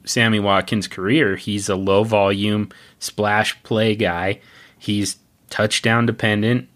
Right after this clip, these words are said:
He always has been, even in his best season. He just, you know, he just happens to score touchdowns,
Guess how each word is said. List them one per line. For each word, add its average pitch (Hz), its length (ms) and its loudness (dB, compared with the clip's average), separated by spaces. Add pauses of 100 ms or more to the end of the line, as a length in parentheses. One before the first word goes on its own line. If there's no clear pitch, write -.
He 107 240 -2
always 110 300 2
has 110 240 2
been, 120 200 0
even 117 280 2
in 120 180 2
his 113 140 0
best 110 340 0
season. 120 500 -2
He 113 280 -2
just, 101 460 -2 (600)
you 98 140 -2
know, 92 140 0
he 101 160 -4
just 98 340 -2 (300)
happens 104 420 -2
to 98 80 -2
score 104 320 2
touchdowns, 92 600 0